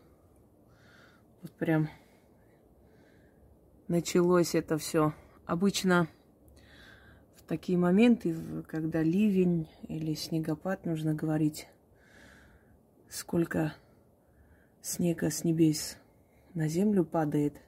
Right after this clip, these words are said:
столько денег не в кошель падает. Или что-то такое. Как вам объясняла и говорила, что магия — это догмат. Одну истину связывает с другим.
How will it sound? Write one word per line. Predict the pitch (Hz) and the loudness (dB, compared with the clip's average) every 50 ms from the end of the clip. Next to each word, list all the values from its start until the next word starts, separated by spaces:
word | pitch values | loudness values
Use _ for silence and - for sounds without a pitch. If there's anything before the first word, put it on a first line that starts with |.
| - - - | -20 -20 -20
столько | - - - 165 160 - - 156 | -18 -12 -8 -8 -6 -2 -2 -2
денег | 156 160 180 214 220 220 185 160 - - - - - - - - - - - - - - _ - | 0 2 4 4 6 6 4 2 0 -6 -20 -20 -20 -20 -20 -20 -20 -20 -20 -20 -20 -14 _ -2
не | 190 202 | -2 -2
в | 190 | -2
кошель | - - 196 185 - - 175 165 160 160 | -2 -4 -2 -2 0 2 4 4 4 2
падает. | - - 160 151 147 147 151 147 147 147 - - - - - _ - _ _ _ _ _ - _ _ - - - - _ - - | 0 0 0 0 2 4 4 4 4 4 0 -4 -20 -20 -20 _ -20 _ _ _ _ _ -20 _ _ -20 -20 -20 -20 _ -2 0
Или | 220 | 2
что-то | 226 214 - - 190 - - | 2 2 0 -2 -2 -4 -2
такое. | - 185 180 - 175 147 143 143 147 147 - - - - - - | -4 -4 -2 0 0 2 2 2 0 -4 -8 -14 -20 -20 -18 -12
Как | - 170 165 - - | -10 -10 -8 -6 -4
вам | 175 165 156 151 - - - - - - - - - - | -2 0 0 -2 -4 -10 -20 -20 -20 -20 -20 -20 -16 -8
объясняла | - 165 175 165 - 202 226 247 254 226 | -2 -2 0 2 4 6 6 6 8 6
и | 196 165 | 6 4
говорила, | 156 - 165 165 160 175 202 214 214 196 | 2 2 0 2 2 2 2 2 2 0
что | - - - - - 151 143 143 - - | -2 -4 -8 -10 -8 -8 -8 -8 -8 -6
магия — | - 151 156 185 196 - 208 185 170 | -2 0 0 0 0 0 0 0 0
это | 160 - 165 165 | 0 -2 -4 -2
догмат. | 165 175 175 175 160 156 156 160 156 - - - - _ - - - - - - _ | 0 0 0 0 2 2 2 2 2 0 -6 -20 -20 _ -20 -20 -20 -20 -20 -18 _
Одну | - - 160 170 180 175 | -8 -6 -2 0 2 4
истину | 185 202 - - 196 185 175 165 | 4 2 2 2 4 4 4 2
связывает | - - 160 170 180 185 185 175 170 160 - | 2 2 2 2 2 4 4 2 2 2 0
с | - | -2
другим. | - 170 175 165 170 165 160 156 | -2 -2 0 2 4 4 4 4